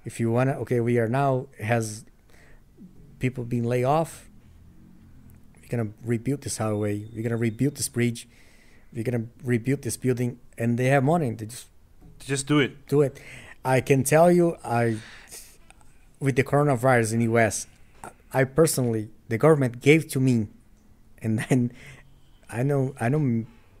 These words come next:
Speaker 1: I have a well-paid job, and they still gave to me. First, they gave me three checks,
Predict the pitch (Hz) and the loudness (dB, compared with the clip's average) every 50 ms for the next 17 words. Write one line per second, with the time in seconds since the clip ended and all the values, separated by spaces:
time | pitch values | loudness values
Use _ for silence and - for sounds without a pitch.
0 | - - 107 110 120 135 131 120 113 110 110 110 107 107 107 107 110 113 113 110 | -14 -8 -4 -2 0 2 0 0 -2 -4 -6 -6 -6 -4 -2 -2 0 0 0 0
1 | 107 - - - 117 110 104 107 - 120 113 107 101 98 101 - - - _ _ | -2 -6 -4 -2 -2 -2 0 0 0 0 0 0 -2 -4 -8 -12 -20 -20 _ _
2 | _ _ - - 120 117 113 113 110 98 - - - - 135 131 117 110 - 131 | _ _ -14 -8 -4 -2 -2 -2 -2 -4 -6 -6 -4 -4 -4 -4 -4 -4 -2 0
3 | 131 127 117 - - 113 110 113 110 107 104 - - - - - - - - _ | 0 0 -2 -4 -6 -4 -4 -2 -4 -4 -6 -10 -16 -20 -20 -20 -20 -20 -20 _
4 | - - - - - - - - _ _ _ - - - - _ - - - - | -20 -20 -20 -20 -20 -20 -20 -20 _ _ _ -20 -20 -20 -20 _ -20 -20 -20 -20
5 | - - - - 123 131 143 147 135 - - - - - - 123 113 123 127 127 | -20 -14 -6 -2 0 2 2 0 -2 -4 -10 -14 -12 -8 -6 -4 -2 -2 -2 -2
6 | 127 127 131 123 120 - - - 127 135 143 131 139 - - 123 113 104 - - | -2 -2 -4 -4 -6 -8 -10 -8 -6 -4 -4 -6 -6 -6 -4 -2 -2 -4 -4 -8
7 | - - - - - - | -12 -14 -14 -14 -20 -20